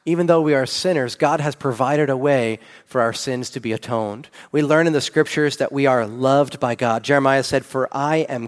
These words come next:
called by your name." That's why there was a joy and rejoicing in his heart. Life can be tough. There's no guarantee. It would be wrong to guarantee you that life gets easier after you become a Christian. That's not true at all,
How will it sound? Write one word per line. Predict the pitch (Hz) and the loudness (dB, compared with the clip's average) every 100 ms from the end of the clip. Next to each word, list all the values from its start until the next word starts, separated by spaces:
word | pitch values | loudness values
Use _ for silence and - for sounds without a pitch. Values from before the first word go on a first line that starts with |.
| - | -12
called | - 170 160 123 107 110 - - - - - | -4 2 4 4 0 -4 -14 -20 -20 -18 0
by | 123 127 | 4 4
your | 120 117 | 2 0
name." | 113 113 104 95 92 | -2 -4 -4 -6 -4
That's | 143 156 - | -4 -2 2
why | 160 | 4
there | 143 | 6
was | 135 117 | 2 -2
a | |
joy | 95 101 143 135 107 101 - - - | -8 0 2 4 2 -2 -8 -20 -10
and | - 117 | -6 -4
rejoicing | 110 131 123 120 - 113 110 - - | -4 -2 -2 -2 -6 -8 -10 -16 -10
in | 123 | -4
his | 113 90 | -4 -2
heart. | 107 101 107 _ _ _ - | -2 -4 -6 _ _ _ -10
Life | 131 180 - | 2 2 4
can | 196 | 0
be | 143 | 0
tough. | - - 156 - | 0 4 4 4
There's | 131 - | -2 0
no | 156 | 0
guarantee. | 156 143 135 - 165 135 117 - _ _ | 2 2 0 -2 0 0 -4 -10 _ _
It | 135 | -6
would | |
be | 123 | -2
wrong | 120 147 151 | 2 2 2
to | 139 | 0
guarantee | 123 117 113 127 | 0 0 -2 -4
you | 117 113 113 | -2 -2 2
that | 117 110 - - - | 2 0 -4 -18 -2
life | 123 131 - | 0 0 0
gets | 127 - - | -2 -2 -8
easier | 160 151 113 107 95 113 _ _ - | -6 -4 -2 -2 -4 -8 _ _ -2
after | 135 - | -2 -2
you | 131 | -2
become | 120 120 113 | -2 -2 -4
a | |
Christian. | - 143 131 120 107 | -4 -4 -4 -6 -4
That's | 120 - | -6 -2
not | 123 117 | -4 -4
true | - 156 139 | -8 -2 0
at | 117 | 2
all, | 131 117 101 | 4 4 2